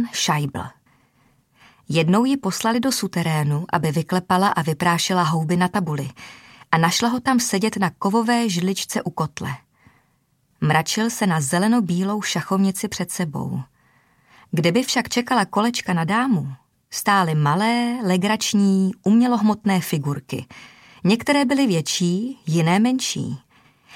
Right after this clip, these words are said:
Těch menších bylo víc než kterýchkoliv jiných.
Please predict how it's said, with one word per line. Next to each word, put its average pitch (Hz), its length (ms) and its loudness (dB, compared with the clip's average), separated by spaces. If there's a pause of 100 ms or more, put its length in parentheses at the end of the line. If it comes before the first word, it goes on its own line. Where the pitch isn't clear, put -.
(140)
Těch - 220 2
menších 220 540 4
bylo 220 220 2
víc 165 380 -2
než 151 240 -2
kterýchkoliv 220 600 -2
jiných. 131 600 -2